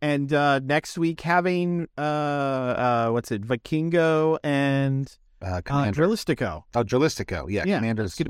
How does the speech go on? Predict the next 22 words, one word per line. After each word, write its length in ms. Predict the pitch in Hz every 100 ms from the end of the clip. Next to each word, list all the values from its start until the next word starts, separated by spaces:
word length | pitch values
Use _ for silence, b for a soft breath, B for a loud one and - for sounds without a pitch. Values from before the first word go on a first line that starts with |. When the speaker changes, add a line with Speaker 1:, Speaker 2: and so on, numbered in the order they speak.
| 104
Speaker 2:
fighting 120 | 95
Speaker 1:
next 100 | 151
week. 40 |
Speaker 2:
somebody 340 | - 104 92 90
on 120 | 87
Wednesday, 400 | 92 92 76 71
right? 280 | 62 78 76 - _
Speaker 1:
Um, 380 | 135 131 131 131
Commander's 380 | 156 160 160 143
against 500 | 147 151 139 139 -
Jay 140 | 160 139
White 260 | 143 196
on 160 | 131 104
Wednesday. 520 | 98 90 - 64 - _ _
Speaker 2:
Yeah, 200 | - 107
that's 220 | 87 87 -
Speaker 1:
which 80 |
Speaker 2:
it. 20 | 131
Speaker 1:
is 140 | 110
a 180 | 123 104 _ _ _
weird 460 | 196 254 147 113 98
match. 360 | 107 80 -